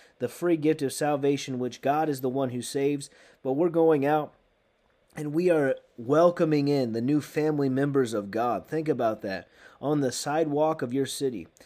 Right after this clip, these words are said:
in the workplace of your city, in, uh, in the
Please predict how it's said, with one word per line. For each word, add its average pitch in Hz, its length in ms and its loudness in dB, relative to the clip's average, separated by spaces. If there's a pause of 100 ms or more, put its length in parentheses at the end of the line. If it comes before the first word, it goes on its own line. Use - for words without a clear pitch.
(220)
in 127 140 -4
the 135 100 2
workplace 160 580 2
of 127 120 -4
your 120 120 0
city, 113 420 -4 (340)
in, 139 240 0
uh, 135 40 2
in 131 300 0
the 120 340 -2